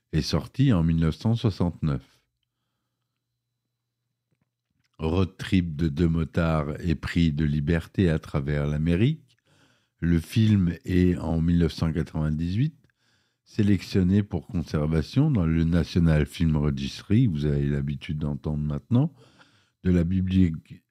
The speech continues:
Bibliothèque du Congrès, pour son apport significatif au cinéma américain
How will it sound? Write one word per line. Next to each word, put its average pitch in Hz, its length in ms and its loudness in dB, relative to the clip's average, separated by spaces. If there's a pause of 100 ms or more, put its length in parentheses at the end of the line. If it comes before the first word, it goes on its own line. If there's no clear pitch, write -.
(140)
Bibliothèque 85 720 0
du 78 160 -4
Congrès, 82 560 0 (1160)
pour 87 140 0
son 98 240 2
apport 90 380 0
significatif 95 920 0
au 80 80 4
cinéma 80 480 2
américain 80 680 0